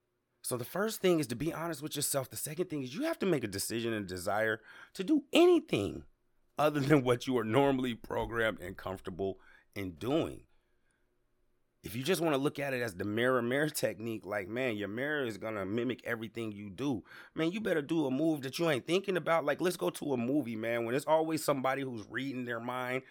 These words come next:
They're like, "I know every move you're gonna do." They start winning because, <laughs> they start winning because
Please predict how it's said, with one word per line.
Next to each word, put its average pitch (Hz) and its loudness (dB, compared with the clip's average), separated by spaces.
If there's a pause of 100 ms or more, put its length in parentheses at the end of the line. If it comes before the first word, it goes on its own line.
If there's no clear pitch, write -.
(220)
They're - -8
like, 90 -4
"I 92 2
know 98 -2
every 92 -4
move 90 -6
you're 101 -2
gonna 95 -4
do." 95 -6 (460)
They 135 4
start 160 6
winning 139 2
because, 113 2 (640)
<laughs> - -14
they 160 10
start 151 6
winning 143 4
because 113 4